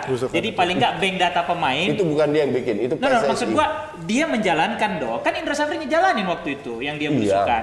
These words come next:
Speaker 2: Iya kan?
Speaker 3: betul.
Speaker 2: Jadi
Speaker 1: Dia yang memilih
Speaker 2: bank
Speaker 1: pemainnya
Speaker 2: data
Speaker 1: juga, kan?
Speaker 2: dia tahu gitu loh. Itu yang bisa dia rekomen ke
Speaker 3: Enggak.
Speaker 2: Sintayong kan jatuhnya.
Speaker 3: Dia nggak butuh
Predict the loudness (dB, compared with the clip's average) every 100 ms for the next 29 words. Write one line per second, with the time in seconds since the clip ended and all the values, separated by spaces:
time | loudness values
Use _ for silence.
0 | 2 0 2 2 2 2 2 2 2 2
1 | 2 4 4 2 4 4 2 0 0 2
2 | 4 2 2 0 -4 -12 -16 -8 -6 -4
3 | -6 -8 -18 -12 -8 -2 0 0 2 2
4 | 2 0 -4 0 2 0 -2 -4 -4 -2
5 | 2 2 4 4 4 2 0 2 2 -2
6 | -10 -16 -20 -20 -8 -2 -2 0 2 4
7 | 4 4 2 2 2 0